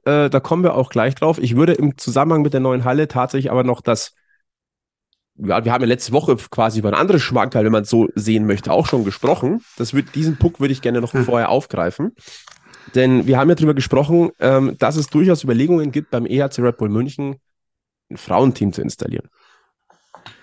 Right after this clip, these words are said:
Speaker 1: Und da scheint schon ein bisschen mehr dran zu sein. Denn wer die heutige Ausgabe der Eishockey News gelesen hat, der liebe Kollege Martin Wimösterer, der das Thema ja so ein bisschen ausgegraben hat,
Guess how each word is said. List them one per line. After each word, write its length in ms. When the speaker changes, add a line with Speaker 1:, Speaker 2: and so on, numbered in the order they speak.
Speaker 1:
Und 180
da 140
scheint 320
schon 120
ein 40
bisschen 240
mehr 140
dran 200
zu 120
sein. 280
Denn 160
wer 180
die 240
heutige 400
Ausgabe 440
der 100
Eishockey 400
News 160
gelesen 320
hat, 120
der 80
liebe 220
Kollege 380
Martin 380
Wimösterer, 520
der 180
das 140
Thema 260
ja 120
so 80
ein 80
bisschen 220
ausgegraben 680
hat, 180